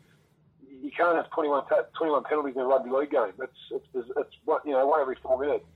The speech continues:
It's B S. Um, so you've gotta, you know, let the game flow. Both teams have gotta do that to make it an enthralling. You know, I agree a hundred percent. If, um, if the Tigers weren't in that kind of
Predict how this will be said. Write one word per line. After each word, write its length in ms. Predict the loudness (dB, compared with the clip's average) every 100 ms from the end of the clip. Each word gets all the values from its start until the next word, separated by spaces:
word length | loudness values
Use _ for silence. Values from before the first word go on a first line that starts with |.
| -18 -12
It's 140 | -12 -12 _ -4
B 60 | 0
S. 260 | 2 0 -2 -10 -16 2
Um, 380 | 6 6 6 2 -8 -20 -20 -20 -20 _ _
so 220 | 2 4 6
you've 180 | 2 0
gotta, 380 | 2 4 4 0 -4
you 100 | 0
know, 120 | 2
let 120 | 2
the 80 | 0
game 260 | 0 0 -2 -2
flow. 340 | 4 4 4 0 -12 -2
Both 280 | 2 2 2
teams 160 | -2
have 80 | 0
gotta 180 | -2 0
do 140 | 0
that 240 | 2 0 -2
to 80 | 0
make 220 | 0 0
it 80 | -2
an 160 | -2 -6
enthralling. 580 | -10 -4 0 0 -2 -10 -12
You 80 | -2
know, 340 | 2 4 4 4
I 60 |
agree 200 | 2 2
a 40 | 2
hundred 200 | 0 -4
percent. 360 | -4 -4 -4
If, 800 | -8 _ _ _ _ _ _ 0
um, 380 | 4 4 4 -2 -20 _ _ _ _ _ -20
if 120 | -18
the 80 | -6
Tigers 380 | 2 2 2 0
weren't 340 | 0 0 -2 _ -8
in 140 | -2
that 200 | -2 -2
kind 260 | 0 0 0
of 100 | -2